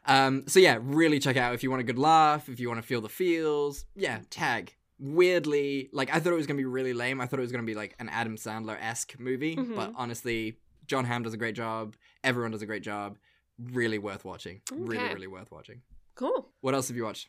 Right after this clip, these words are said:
Speaker 2: I think that's actually it for me. I was just really slow with movies and stuff this week.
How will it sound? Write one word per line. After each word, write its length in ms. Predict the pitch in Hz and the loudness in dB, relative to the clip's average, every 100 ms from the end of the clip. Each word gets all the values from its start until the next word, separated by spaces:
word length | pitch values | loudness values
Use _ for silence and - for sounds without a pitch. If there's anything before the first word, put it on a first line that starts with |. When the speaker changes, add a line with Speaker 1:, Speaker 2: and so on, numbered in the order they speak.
| _ | _
Speaker 2:
I 60 | - | -14
think 240 | - 330 311 | -8 -8 -8
that's 200 | 247 214 | -8 -8
actually 440 | 262 - 294 - | -4 -4 -6 -6
it 140 | 233 | -8
for 220 | - 311 233 | -8 -6 -4
me. 340 | 170 160 160 - | -4 -6 -8 -8
I 80 | |
was 160 | 214 247 | -8 -6
just 200 | 277 - | -4 -4
really 600 | 202 214 247 247 240 - | -4 -6 -4 -6 -8 -14
slow 580 | - - 214 190 202 240 | -14 -10 -4 -2 0 0
with 160 | 247 220 | -2 -2
movies 380 | 208 339 349 | -2 0 -2
and 160 | 175 160 | -4 -10
stuff 300 | - - - | -8 -10 -10
this 220 | - - | -10 -10
week. 320 | 156 156 180 | -10 -10 -12